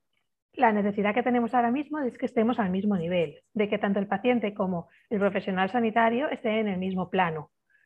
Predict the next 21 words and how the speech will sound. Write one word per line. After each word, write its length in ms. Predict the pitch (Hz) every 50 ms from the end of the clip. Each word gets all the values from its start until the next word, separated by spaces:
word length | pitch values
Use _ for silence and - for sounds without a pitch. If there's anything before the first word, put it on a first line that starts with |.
| _ _ _ _ _
Y 80 | - 247
a 80 | 233 226
veces 180 | 233 226 262 247
es 100 | 240 -
complicado 600 | - 226 214 202 208 202 202 - 220 214 226 220
para 180 | 233 220 220 214
vosotros 440 | 220 208 - 247 240 233 208 190 -
que, 160 | - 185 175
claro, 240 | 180 - 202 202 190
tenéis 360 | 196 175 180 196 208 202 208 _
tanta 260 | - 208 214 208 254
información, 760 | 247 233 240 220 214 208 202 202 - 226 208 196 170 170 175 -
tan 280 | - 220 220 226 220 214
técnica, 600 | 233 226 214 - - 208 202 - 214 - - - - - - - _ _
sabéis 260 | - 208 202 214 240 247
de 100 | 240 214
tantas 380 | - 214 220 226 233 254 240 -
cosas 200 | 247 226 226 -
a 80 | 226
la 140 | 202 202 196
vez 240 | 202 220 214 214